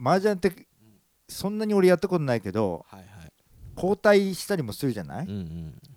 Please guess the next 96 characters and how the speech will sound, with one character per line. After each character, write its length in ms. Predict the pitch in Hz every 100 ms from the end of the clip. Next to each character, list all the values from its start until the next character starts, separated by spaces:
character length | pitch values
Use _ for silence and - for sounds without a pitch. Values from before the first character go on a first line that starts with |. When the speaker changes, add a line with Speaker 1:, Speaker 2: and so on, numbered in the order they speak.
| - - - 139
Speaker 1:
だ 100 | 160
か 100 | 151
ら 160 | 123 - -
な 200 | 143 269
ん 100 | 262
か 140 | 165
お-、 120 | 165 - - - _ _ _ _ _ - -
こ 140 | - 185
の 100 | 185
後 160 | 180
午 140 | 120 135
後 220 | 151 175
ら 100 | 175
へ 220 | 160 165
ん 100 | 214 - _ _ _ _
お 120 | 147 127
誘 320 | 180 - 185
い 40 |
が 120 | 170
か 120 | - -
か 140 | 202
っ 20 |
た 160 | - 143
り 60 |
す 180 | 120 -
ん 60 | 156
の 100 | 131
か 140 | 110
な。 240 | 110 117 117 _
ち 80 | 190
ょ 20 |
っ 40 |
と 340 | 180 135 117 - _ _ _ _
こ 140 | -
い 60 | 160
つ 120 | 175
ら 80 | 175
の 140 | 127
そ 140 | 110 147
ば 100 | 151
で 100 | 120
今 220 | - 139
日 60 | 107
は 80 | -
ち 80 |
ょ 20 | 123
っ 40 |
と 360 | - 101 95 - _ _
一 180 | 127 -
日 40 |
Speaker 2:
な 140 | 110 120
る 80 | 113
ほ 100 | 113
ど。 380 | 101 90 - - -
Speaker 1:
な 100 | 123
ん 20 |
か 300 | - 107 - _
遊 280 | 110 180 131
ぶ 120 | 113
っ 20 | 113
て 160 | -
い 40 | 95
う 60 |
か、 200 | - 98 113
Speaker 2:
う 80 | _
ん。 40 | _ _ _
Speaker 1:
コ 160 | 143
ミ 100 | 143
ュ 20 |
ニ 60 | 139
ケ 160 | 156 127
ー 20 |
シ 60 | 113
ョ 20 |
ン 40 |
ち 80 | -
ょ 20 |
っ 20 |
と 100 | -
深 240 | - - 135
め 100 | 135
に 120 | 131
と 140 | - 143
っ 40 |
て 200 | - 131
ど 120 | 143
っ 80 | 143
か 120 | 147
の 80 | 123
タ 80 | 127
イ 40 |
ミ 120 | 123
ン 20 | 123
グ 80 |
で 60 |
誘 80 | 117